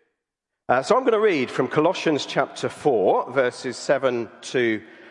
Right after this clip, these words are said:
uh, eighteen. And notice when we get to verse sixteen,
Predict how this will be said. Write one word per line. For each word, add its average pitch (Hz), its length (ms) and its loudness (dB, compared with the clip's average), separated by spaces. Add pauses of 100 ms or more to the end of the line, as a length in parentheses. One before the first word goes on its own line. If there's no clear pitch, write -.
(140)
uh, 110 200 0
eighteen. 131 580 0 (3500)
And 147 80 2
notice 180 640 -2 (180)
when 135 140 0
we 143 80 0
get 147 200 0
to 143 100 -4
verse 131 200 0
sixteen, 135 680 -2